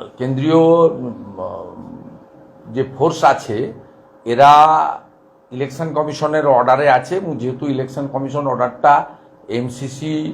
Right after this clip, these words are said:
চলাকালীনই দিয়েছিলেন, তাই উনিশ তারিখ ছিল লাস্ট।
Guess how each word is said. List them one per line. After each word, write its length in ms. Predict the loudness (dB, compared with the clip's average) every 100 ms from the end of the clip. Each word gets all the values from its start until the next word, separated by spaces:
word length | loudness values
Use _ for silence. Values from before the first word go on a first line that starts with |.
| -4
চলাকালীনই 640 | 0 0 0 -2 -4 -6
দিয়েছিলেন, 540 | -4 -6 -6 -8 -10 -12 -18 _ _ _ _
তাই 120 | -4 -2
উনিশ 360 | -2 -4 0
তারিখ 260 | 2 2 0
ছিল 200 | -2 2
লাস্ট। 440 | 4 4 2 -8